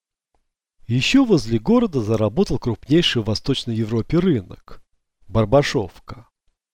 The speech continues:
А после две тысячи четырнадцатого года произошла его сплошная трансформация.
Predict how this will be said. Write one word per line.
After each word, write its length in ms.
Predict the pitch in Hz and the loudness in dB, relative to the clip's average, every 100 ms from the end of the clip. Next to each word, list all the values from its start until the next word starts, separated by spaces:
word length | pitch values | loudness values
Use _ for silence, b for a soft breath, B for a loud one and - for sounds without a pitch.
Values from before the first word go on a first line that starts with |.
| _ _ _ - | _ _ _ -10
А 100 | 113 | -8
после 320 | - 135 - | -2 -2 -2
две 160 | 107 135 | -2 -4
тысячи 380 | - 117 - 117 | -2 -4 -4 -8
четырнадцатого 800 | - - 123 113 - - 101 107 | -8 -4 -4 -4 -8 -6 -4 -2
года 300 | 208 226 190 | 0 2 0
произошла 580 | 107 104 107 - 139 | 0 -2 -4 2 4
его 160 | 143 113 | 4 0
сплошная 500 | - 117 110 127 113 | -4 -4 -4 -2 -2
трансформация. 1080 | - 117 - 151 175 127 - - - - | -2 -4 0 0 0 -2 -2 -10 -14 -16